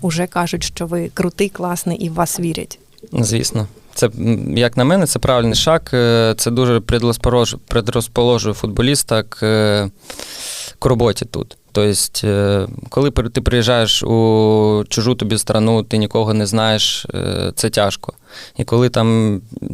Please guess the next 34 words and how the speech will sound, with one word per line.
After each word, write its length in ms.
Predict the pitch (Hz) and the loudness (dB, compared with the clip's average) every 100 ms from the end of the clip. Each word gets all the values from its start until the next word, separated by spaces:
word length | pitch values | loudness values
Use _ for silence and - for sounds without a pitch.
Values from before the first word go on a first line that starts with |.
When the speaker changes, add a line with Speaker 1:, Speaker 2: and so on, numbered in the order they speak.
| - | -2
Speaker 2:
тобі 200 | 117 113 | 0 2
дзвонить, 440 | 110 120 113 - | 2 2 2 0
е, 380 | 110 101 101 101 | 0 2 4 2
не 120 | 98 110 | 2 0
просто 360 | 120 156 - | 2 0 0
там, 260 | 107 107 98 | -2 0 0
я 80 | 98 | 0
не 100 | 101 | 0
знаю, 280 | 104 98 | 0 0
адміністратор, 680 | 92 101 104 - 113 101 101 | 0 0 0 0 0 0 -2
а 80 | - | -4
президент 540 | - 107 101 110 113 | -2 -4 -2 0 0
команди, 520 | 107 104 123 151 120 117 - - - | 2 0 2 2 0 -2 -6 -20 -6
головний 380 | 110 113 117 113 | 0 4 4 2
спонсор, 540 | - 131 135 - 104 | 2 2 2 0 0
і 40 | |
каже: 360 | 104 113 104 104 | 0 0 0 0
«Я 100 | 104 | 0
в 60 | - | -2
тебе 200 | 101 104 | -2 0
вірю, 260 | 131 131 | 2 0
все 180 | 101 110 | 0 0
буде 220 | 107 101 | 0 0
добре, 500 | 101 131 123 107 - - | 2 2 2 0 -2 -4
тренуйся, 760 | - 107 123 139 - 113 104 101 - - - _ - - - | -2 2 2 2 2 2 0 -2 -10 -20 -20 _ -20 -20 -18
в 60 | - | 0
тебе 240 | 131 117 | 0 2
все 200 | - 113 | 2 2
буде». 460 | 104 156 160 151 - - - - - - - - - - | 2 2 4 2 0 -8 -14 -14 -20 -14 -10 -10 -10 -10
Найголовніше, 840 | - 120 120 117 127 151 156 - 113 120 - | 0 2 2 2 2 2 2 0 -4 -8 -8
що 180 | - 127 | 0 2
він 140 | 127 | 2
сказав 320 | - 120 127 | 2 0 2
мені: 300 | 123 165 208 | 2 4 2